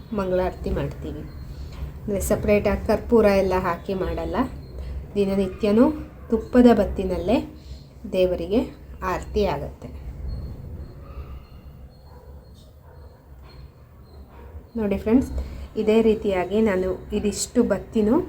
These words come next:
ಸಹ ತುಪ್ಪದಲ್ಲಿ ಡಿಪ್ ಮಾಡಿ ಇಟ್ಕೋತೀನಿ.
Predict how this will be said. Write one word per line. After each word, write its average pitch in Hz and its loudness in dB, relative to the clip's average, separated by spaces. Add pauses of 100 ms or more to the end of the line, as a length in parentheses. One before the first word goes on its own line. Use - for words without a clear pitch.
(540)
ಸಹ 190 -2 (260)
ತುಪ್ಪದಲ್ಲಿ 190 2 (280)
ಡಿಪ್ 190 -2
ಮಾಡಿ 196 2 (320)
ಇಟ್ಕೋತೀನಿ. 185 -2